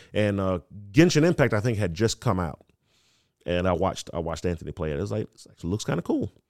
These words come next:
I'm like, "Check this out." It was months after when I finally did, but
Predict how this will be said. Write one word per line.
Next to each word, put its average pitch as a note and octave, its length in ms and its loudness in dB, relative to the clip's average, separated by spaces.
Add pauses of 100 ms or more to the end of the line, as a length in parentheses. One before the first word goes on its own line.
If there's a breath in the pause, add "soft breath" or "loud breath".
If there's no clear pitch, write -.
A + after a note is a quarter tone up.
(720)
I'm - 60 -10
like, F#2+ 160 -4
"Check - 200 -4
this C3 160 -6
out." D3+ 140 -2
It F2 60 2
was E2+ 100 0
months F2 300 -2
after F2+ 240 -4
when D2+ 160 -8
I - 20 -10
finally C#2 300 -10
did, C#2 320 -6
but - 140 -20